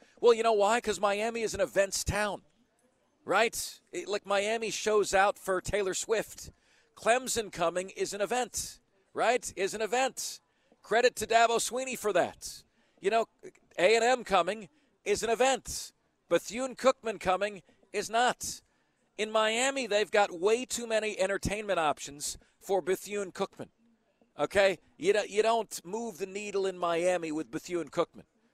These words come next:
You move the needle, you get a measuring stick game. You're able to do that with Clemson. I go nine and three for Clemson.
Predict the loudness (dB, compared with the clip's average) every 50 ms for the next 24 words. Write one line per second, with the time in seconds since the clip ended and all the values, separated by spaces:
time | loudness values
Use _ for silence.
0 | _ _ _ -16 -12 -10 -10 -10 -10 -12 -16 -12 -8 -6 -4 -4 -2 -4 -4 -4
1 | -6 -10 _ _ _ _ _ -10 -8 -2 -2 -2 -2 -2 -4 -2 0 0 0 2
2 | 0 -2 -2 -4 -6 -6 -6 -8 -4 -2 -2 0 0 -2 -6 -8 -12 _ _ _
3 | _ -6 -2 0 0 0 0 -4 -10 -10 -8 -8 -6 -6 -2 2 2 2 2 2
4 | 0 -4 -8 -8 -10 -14 _ _ _ _ _ _ _ -6 -6 -4 -2 -2 -2 0
5 | -2 -4 -12 -12 _ _ _ _ _ _ _ _ -20 -20 _ _ _ -2 0 2
6 | 2 0 0 0 0 0 0 0 -2 -4 -8 -8 -6 -6 -6 -6 -6 -10 -4 -2
7 | -4 -2 -2 -6 -12 -14